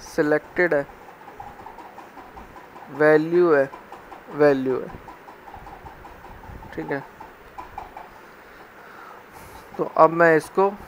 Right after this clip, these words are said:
play करता हूँ और यहाँ पे अगर ये checked है तो क्या देगा, True, Checked नहीं है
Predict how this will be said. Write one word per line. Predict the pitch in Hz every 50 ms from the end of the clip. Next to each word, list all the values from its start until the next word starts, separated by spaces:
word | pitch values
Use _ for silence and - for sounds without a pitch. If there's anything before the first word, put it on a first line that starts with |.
| - - -
play | 160 156 165 165
करता | - 175 160 151 - - 175
हूँ | 190 202 180 - - - - - - - - - - - - - - -
और | 135 135 135 139
यहाँ | 143 143 143 151 156 156
पे | - - 156 151
अगर | 151 151 147 156 156
ये | 156 156 160
checked | 156 - - 175 170 170 165 156 156
है | 170 175 185 190 - - - - -
तो | 170 - -
क्या | 156 156 147
देगा, | 143 147 151 151 165 175 190 180 - - - - - -
True, | - 156 147 135 127 120 - - - - - - - - - - - - - - - - - - - - - - - - - - - - - - - -
Checked | - 170 165 156 151 160
नहीं | 160 170 170 175 175 175 165
है | 165 170 170 170